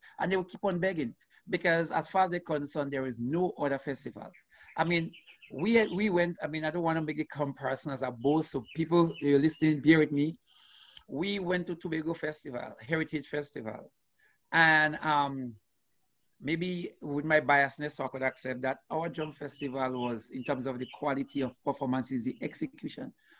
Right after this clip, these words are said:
was above the norm, was above, yeah. But yet our, the private sector, by and large, and the government did not see the need to invest in drum festival. And there were events that came on along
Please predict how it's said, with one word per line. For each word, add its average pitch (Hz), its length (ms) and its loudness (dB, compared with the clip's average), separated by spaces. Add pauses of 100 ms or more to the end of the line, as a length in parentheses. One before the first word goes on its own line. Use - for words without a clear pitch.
(260)
was 147 160 -6
above 156 340 -2
the 160 100 0
norm, 165 340 -4
was 139 180 -8
above, 143 340 -4 (420)
yeah. 143 220 -6 (840)
But 135 200 -2
yet 175 240 2 (100)
our, 175 500 6 (1300)
the - 100 -8
private 185 460 4
sector, 180 460 0 (340)
by 156 100 8
and 160 240 6
large, 156 280 2 (100)
and 151 180 -2
the 147 60 -6
government 135 480 -4
did 123 120 -2
not 135 200 -6
see 135 240 0
the 127 120 2
need 135 360 0 (460)
to 143 80 -6
invest 123 340 -4
in 120 100 -10
drum 117 220 -6
festival. 127 520 -10 (340)
And 156 160 2
there 147 120 6
were 151 160 4
events 175 360 2
that 165 200 -2
came 160 260 0
on 151 160 0
along 143 600 0